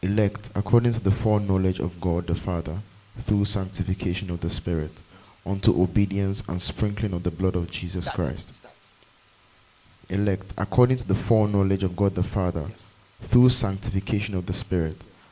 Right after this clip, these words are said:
Speaker 1: unto obedience and sprinkling of the blood of Jesus Christ. Grace unto you and peace be multiplied."
Speaker 2: It said what? What version is that?
Speaker 1: King James.
Speaker 2: King James. But it said, "Grace and peace be multiplied through what?"
Speaker 1: In the
Speaker 2: Version.
Speaker 1: knowledge.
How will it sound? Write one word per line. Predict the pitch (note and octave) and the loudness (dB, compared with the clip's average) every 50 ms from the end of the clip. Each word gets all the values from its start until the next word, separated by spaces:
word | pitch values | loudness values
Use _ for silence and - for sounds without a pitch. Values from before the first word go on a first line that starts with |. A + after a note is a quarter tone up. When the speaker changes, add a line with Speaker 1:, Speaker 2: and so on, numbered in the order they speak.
| - - - | -20 -10 -4
Speaker 1:
unto | - G#2 G#2+ G#2+ - G2+ - F2+ | -2 -2 0 2 2 2 2 2
obedience | G2 F2 G#2+ A2 G#2 F2 F2 D#2+ D#2 D#2 - - - | 2 2 2 0 0 0 -2 -2 -2 -4 -4 -8 -8
and | - - F2+ F#2 | -6 -6 -4 -4
sprinkling | - - - A#2 A2 G#2+ G2+ A2 A2+ G2 | -4 -4 -4 -4 -4 -4 -4 -4 -4 -4
of | F#2 F2 | -2 -2
the | F#2+ | -4
blood | F2 - - F#2+ F#2 | -4 0 0 0 0
of | F2+ F2 E2+ | 0 -2 -4
Jesus | - G2 F#2 F2+ F#2+ F#2+ G2 | -4 -6 -6 -6 -6 -6 -6
Christ. | - - E2 C#2 C#2+ - - - - - - - - - - - - F#2+ | -6 -6 -6 -6 -8 -10 -12 -14 -16 -20 -20 -20 -20 -20 -20 -18 -6 0
Grace | F#2+ G#2+ A2 A2 A2+ A2 - | 2 2 4 2 2 0 0
unto | G2 G2+ F#2 - - G2+ | -2 -2 -2 -2 -2 0
you | G2 F2+ F2 F2 D#2+ - - - | 0 0 0 0 -2 -2 -4 -6
and | - F#2 F2+ F2 - | -6 -6 -4 0 0
peace | - - G2+ F#2 - | 0 0 -2 -4 -6
be | - D#2+ | -6 -6
multiplied." | F2 F2+ F2 E2 - - G2 - G#2+ D#2+ B1 G#1 - - - - | -6 -4 -4 -4 -4 -4 -6 -6 -6 -6 -6 -8 -12 -16 -20 -20
Speaker 2:
It | - | -18
said | - - G3 | -16 -14 -12
what? | F3 C#3+ B2+ C3 - - - - - - - - - - - - - | -12 -14 -16 -18 -20 -20 -20 -20 -20 -20 -20 -20 -20 -20 -20 -16 -12
What | - G3+ F3 | -12 -10 -10
version | E3 D#3 - E3 C#3 | -10 -12 -12 -14 -16
is | A#2+ | -18
that? | G#2 - - - - - - - - - - - - - - - | -20 -20 -20 -20 -20 -20 -20 -20 -20 -20 -20 -20 -20 -20 -20 -14
Speaker 1:
King | - - G2 F#2 | -10 -10 -8 -8
James. | F2 F#2+ F2 D#2+ D2 G2+ | -6 -6 -8 -8 -10 -14
Speaker 2:
King | C3 C3+ C3 | -16 -18 -18
James. | C#3 B2 G#2 - - - - - - - - - - - | -18 -20 -20 -20 -20 -20 -20 -20 -20 -20 -20 -20 -20 -20
But | C#3+ B2 | -20 -18
it | |
said, | A#2 F3 F3+ D#3 - - - - C3+ B2+ A#2+ | -16 -16 -16 -16 -18 -20 -20 -20 -20 -20 -10
"Grace | D#3 G3+ A#3 C4 - - - - - - | -6 -6 -6 -6 -8 -12 -20 -20 -20 -20
and | D#3 D3+ C#3 A#2+ - - - | -18 -18 -18 -20 -20 -20 -18
peace | G#3+ G3 E3 B2+ | -16 -16 -16 -16
be | - D3 C#3 D3 | -18 -20 -16 -14
multiplied | D#3 F3+ E3 D#3+ C#3 - C3+ A2 G#2 G#2 A2+ - - | -14 -14 -14 -16 -18 -20 -20 -20 -20 -20 -20 -20 -20
through | - E3 F#3 | -18 -16 -14
what?" | E3 C#3 A2+ - - - - - | -14 -14 -14 -16 -20 -20 -14 -10
Speaker 1:
In | G2+ F#2+ | -8 -6
the | F#2+ F#2+ | -4 -4
Speaker 2:
Version. | F#2+ | -2
Speaker 1:
knowledge. | G2 G2+ G2 G2 G2 F#2+ F#2+ - | -2 -2 0 -2 -4 -6 -8 -10